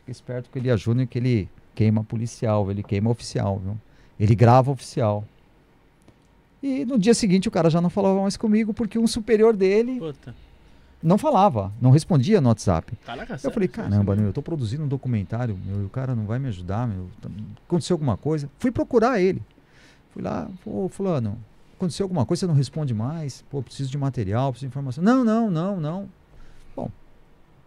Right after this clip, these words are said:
Speaker 1: aí eu vim saber, por um outro capitão amigo dele, que estava presente, que esse, né, deputado aí, né, foi lá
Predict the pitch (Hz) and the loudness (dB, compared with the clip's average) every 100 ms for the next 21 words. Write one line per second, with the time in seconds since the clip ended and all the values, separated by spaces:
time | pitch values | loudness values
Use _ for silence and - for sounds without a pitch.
0 | - 120 123 165 151 165 - 151 107 127 | -8 -4 -2 -2 -4 -6 -6 -4 -2 -2
1 | 131 - 123 107 113 208 233 214 - - | -6 -4 0 4 6 4 4 0 2 4
2 | 165 156 151 139 107 113 135 127 - 151 | 4 4 2 0 2 2 0 -4 -2 0
3 | 175 160 135 98 139 185 - - - - | 0 0 -2 0 -2 -4 -12 -18 -20 -20
4 | - 233 208 240 - 220 - _ - _ | -8 0 2 0 -2 -10 -14 _ -20 _
5 | - 101 113 131 117 - - _ - 101 | -8 -2 2 2 -2 -10 -20 _ -6 -2
6 | 120 - 110 131 107 98 131 160 - _ | -2 0 2 2 2 0 -2 -4 -12 _
7 | _ _ - 101 151 139 _ _ _ _ | _ _ -8 -8 -8 -12 _ _ _ _
8 | _ _ _ _ - - - - - 240 | _ _ _ _ -20 -20 -20 -16 -4 0
9 | 156 233 | 2 0